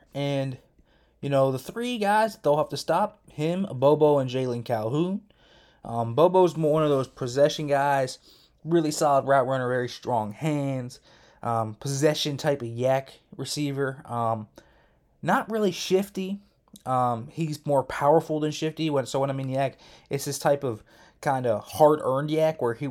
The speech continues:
he will break tackles, he'll be physical with you. Um, he has a solid route tree, so they'll try to get to him. Calhoun's a guy that can go up and get some catches, but Holmberg is a guy that I think struggles a lot with his ball placement, doesn't really read defenses all that well. So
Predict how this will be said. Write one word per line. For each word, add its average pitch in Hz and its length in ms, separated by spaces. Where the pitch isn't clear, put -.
he 143 80
will 127 120
break 127 260
tackles, 123 500
he'll 123 140
be 117 80
physical 131 420
with 127 140
you. 127 300
Um, 110 300
he 131 100
has 131 120
a 120 80
solid 135 360
route 117 340
tree, 156 460
so 151 140
they'll 185 100
try 208 240
to 196 60
get 165 180
to - 80
him. 156 220
Calhoun's 156 640
a 143 40
guy 143 200
that 143 100
can 143 100
go 131 140
up 135 100
and 123 140
get 123 160
some - 260
catches, 160 540
but 127 160
Holmberg 190 520
is 156 120
a 123 160
guy 151 160
that 135 100
I 135 120
think 131 160
struggles 147 460
a 143 40
lot 139 220
with 120 100
his 113 100
ball 139 300
placement, 131 580
doesn't 139 300
really 135 220
read 123 240
defenses 135 520
all 123 180
that 120 200
well. 135 460
So 147 520